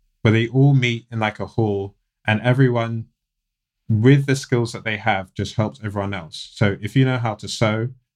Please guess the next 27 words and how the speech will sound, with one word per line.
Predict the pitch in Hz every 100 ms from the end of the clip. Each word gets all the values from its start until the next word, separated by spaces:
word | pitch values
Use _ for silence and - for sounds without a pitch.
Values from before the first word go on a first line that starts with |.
| _
then | 104 107
you | 110
offer | 110 -
your | 104 98
sew-, | - 104 101 -
sewing | - 107 95
services. | 90 92 90 85 80 76 _ _ _
If | 101
you | 120
know | 123
how | 120
to | 117 107
fix | - 107 -
phone | - 123 117
screens, | 117 117 110 110 107 - _ _
then | 110 104 101
you, | 95 107 104 - _
you | 104 107 101
do | 107 101
that. | 95 -
And | 104
you | 101
can | 113
go | 110 143
there | 139 98 95
with, | 98 107
like, | 101 92